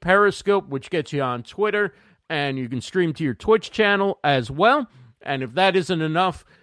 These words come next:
uh, we have custom R T M P with StreamYard, so you can put in a, a stream key from the destination, and you can stream,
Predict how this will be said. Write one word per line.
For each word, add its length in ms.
uh, 420
we 140
have 200
custom 400
R 160
T 280
M 160
P 340
with 240
StreamYard, 640
so 340
you 160
can 180
put 240
in 180
a, 160
a 80
stream 440
key 240
from 260
the 80
destination, 880
and 280
you 160
can 240
stream, 680